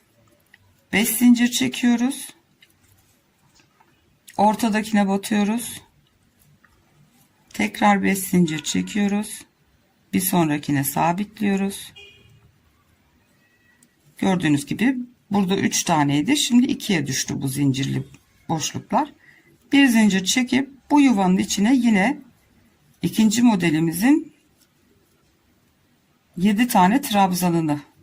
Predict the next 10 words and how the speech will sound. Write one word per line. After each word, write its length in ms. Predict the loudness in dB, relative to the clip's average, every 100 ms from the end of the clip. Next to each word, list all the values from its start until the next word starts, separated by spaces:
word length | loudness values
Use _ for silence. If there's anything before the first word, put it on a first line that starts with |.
| _ _ _
örüyoruz. 880 | -10 -4 -4 -2 -2 -2 -4 -12 -20 _ _ _ _ _ _ _ _ _ _ _ _ _ _ _ _ _ _ _ _ _ _ _ _ _ _ _ _ _ _ _ _ _ _ _ _ _ _ _ -16
İki, 220 | -12 -8
dört, 320 | -8 -8 -4
beş, 640 | -2 0 -2 -2 -2 -4 -12 _ _ _ _ _ _ _ _ _ _ _ _
altı 680 | -2 -2 -4 -8 -4 -4 -6 -12 _ _ _ _ _ _ _ _ _ _ _ _ _
ve 60 | -2
yedi. 440 | -2 -2 -6 -12 -14 _ _ _ _ _ _ _
Bir 160 | 2 2
zincir 420 | 2 0 0 -4
çekip 640 | -4 -4 -2 -2 -4 -6